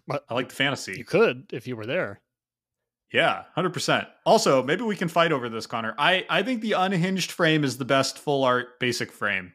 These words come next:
Speaker 2: What do you think?
Speaker 1: <sighs> No. I can't, I can't agree with that.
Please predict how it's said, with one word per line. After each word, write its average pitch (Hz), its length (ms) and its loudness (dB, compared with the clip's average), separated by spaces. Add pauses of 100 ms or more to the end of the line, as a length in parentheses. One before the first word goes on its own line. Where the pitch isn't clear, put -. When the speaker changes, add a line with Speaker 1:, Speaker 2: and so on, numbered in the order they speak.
(120)
Speaker 2:
What 131 100 -6
do 127 40 0
you 117 60 -2
think? 101 320 -6 (400)
Speaker 1:
<sighs> - 40 -18 (2500)
No. 95 340 -14 (680)
I 127 80 -8
can't, 131 240 -10
I 127 140 -4
can't 104 300 -10
agree 104 240 -12
with 104 180 -16
that. 107 220 -12